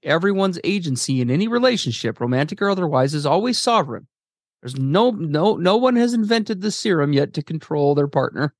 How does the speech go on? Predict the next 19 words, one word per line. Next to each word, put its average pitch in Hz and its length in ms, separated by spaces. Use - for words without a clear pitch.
If 120 80
anyone 139 260
does, 143 560
I - 40
was 131 60
gonna 131 120
say, 123 280
"Let 127 240
us 117 120
know, 127 140
we'll 117 100
write 117 160
a 117 40
book 120 160
together 117 240
and 113 80
get 113 120
rich." 117 280
But 123 140